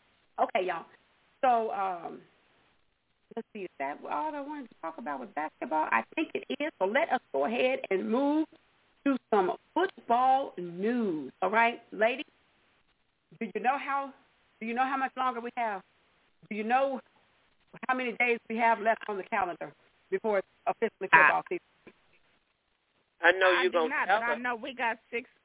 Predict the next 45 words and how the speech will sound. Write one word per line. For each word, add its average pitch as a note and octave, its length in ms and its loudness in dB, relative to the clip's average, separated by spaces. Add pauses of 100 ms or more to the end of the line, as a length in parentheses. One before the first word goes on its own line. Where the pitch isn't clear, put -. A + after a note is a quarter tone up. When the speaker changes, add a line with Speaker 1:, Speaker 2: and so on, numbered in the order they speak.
(160)
Speaker 2:
Uh, - 380 -6
right? A3+ 420 0
You B3+ 140 -14
know B3+ 140 -6
you C#4+ 220 -12
should, C4 100 -20
you C4 160 -12
know C#4 200 -6
she's B3 100 -14
gonna G3 200 -2
tell C4+ 140 2
us, A3+ 140 0
but A3+ 100 2
I A3+ 100 6
know C4 160 -4
we C4 180 -10
got C4 300 -2
six D4 140 -12 (140)
weeks B3 180 -18 (100)
till A#3+ 300 0
training D#4 380 -4
camp A#3 280 -6
starts A3 300 0
for A3+ 100 -8
the G3 140 -12
Falcons. A3+ 480 -4 (720)
Speaker 1:
<laughs> - 0 - (1300)
I F4+ 80 -2 (1600)
know C4+ 180 6
that's A#3+ 260 4
Speaker 2:
That's C4 140 4
Speaker 1:
right, F#4+ 60 0
Speaker 2:
what C#4 120 4
I D4+ 180 6
Speaker 1:
girl. D4+ 80 -2
Speaker 2:
know. A3 240 0
<laughs> C4+ 60 4 (1120)
Speaker 1:
I A3 200 0 (100)
know. G#3+ 180 0
It B3+ 180 0
don't G3 220 0
matter G#3 260 2
whether G3+ 280 -6
it's F#3+ 120 -12
training C4 260 -2